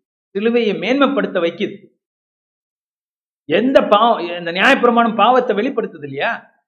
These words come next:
அப்ப அந்த பாவத்தை வெளிப்படுத்தும் போதுதான்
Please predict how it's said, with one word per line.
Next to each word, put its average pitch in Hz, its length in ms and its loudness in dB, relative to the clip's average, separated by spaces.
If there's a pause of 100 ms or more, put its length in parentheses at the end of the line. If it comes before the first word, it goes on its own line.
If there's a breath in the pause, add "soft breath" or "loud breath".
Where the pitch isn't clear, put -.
(120)
அப்ப - 440 2
அந்த 190 240 -6
பாவத்தை 269 460 6
வெளிப்படுத்தும் 233 540 2
போதுதான் 185 460 -2